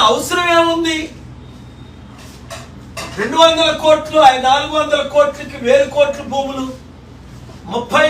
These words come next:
మూడు వేల ఎకరాలు ఫ్రీగా ఇచ్చారు కదా, ఉద్యోగాలు ఇస్తారంటే ఇచ్చారు కదా, ముప్పై రెండు మంది ప్రాణాలు పెట్టారు కదా, డెబ్బై మంది రాజీనామాలు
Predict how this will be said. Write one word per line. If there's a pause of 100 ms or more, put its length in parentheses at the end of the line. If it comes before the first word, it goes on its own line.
మూడు
వేల
ఎకరాలు (100)
ఫ్రీగా (100)
ఇచ్చారు
కదా, (880)
ఉద్యోగాలు
ఇస్తారంటే (100)
ఇచ్చారు
కదా, (400)
ముప్పై
రెండు
మంది
ప్రాణాలు
పెట్టారు
కదా, (360)
డెబ్బై
మంది
రాజీనామాలు